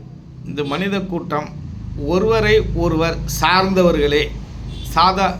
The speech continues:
சாராதவர்கள் கிடையாது. அதை நம்ம வந்து தெளிவா புரிஞ்சுக்கணும். இந்த மனித கூட்டம் ஒருவரை ஒருவர் சாராமல் இங்க இல்ல. சார்ந்துதான் உங்களால வாழ முடியும்.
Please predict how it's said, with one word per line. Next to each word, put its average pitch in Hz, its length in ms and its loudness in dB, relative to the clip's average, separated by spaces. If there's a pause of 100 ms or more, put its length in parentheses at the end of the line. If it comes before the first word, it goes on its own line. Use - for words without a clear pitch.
(120)
சாராதவர்கள் 180 880 2
கிடையாது. 117 460 -6 (1300)
அதை 151 220 -2
நம்ம 151 240 -4
வந்து 139 220 -2 (480)
தெளிவா 131 320 -2
புரிஞ்சுக்கணும். 113 640 -12 (120)
இந்த 107 120 -12
மனித 139 320 -6
கூட்டம் 135 440 -8 (220)
ஒருவரை 139 400 -2
ஒருவர் 123 420 -4 (100)
சாராமல் 151 680 -2
இங்க 113 140 -12
இல்ல. 104 260 -12 (1000)
சார்ந்துதான் 185 540 4
உங்களால 160 460 0
வாழ 143 260 2
முடியும். 113 360 -8